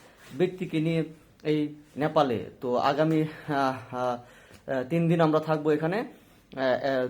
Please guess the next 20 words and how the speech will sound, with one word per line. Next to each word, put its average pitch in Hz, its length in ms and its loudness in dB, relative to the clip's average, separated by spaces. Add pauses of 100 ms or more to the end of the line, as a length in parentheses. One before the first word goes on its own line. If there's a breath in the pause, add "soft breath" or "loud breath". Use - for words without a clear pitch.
তো 143 240 2
আজকের 151 360 2
একটা 151 200 0
দিন 151 180 -2
তো 151 80 -2
চলেই 151 340 2
গেল, 175 200 2
এক-, 147 180 0
এবং, 139 220 -2
এবং 131 240 -2
ওয়ান 147 160 2
নাইট 165 220 2
চলে 143 200 2
গেছে, 160 280 -2 (440 loud breath)
আজকে 147 280 -4
নিয়ে 143 140 2
সেকেন্ড 147 320 0
নাইট 143 160 -2
চলছে 151 260 -2
আমাদের। 160 340 0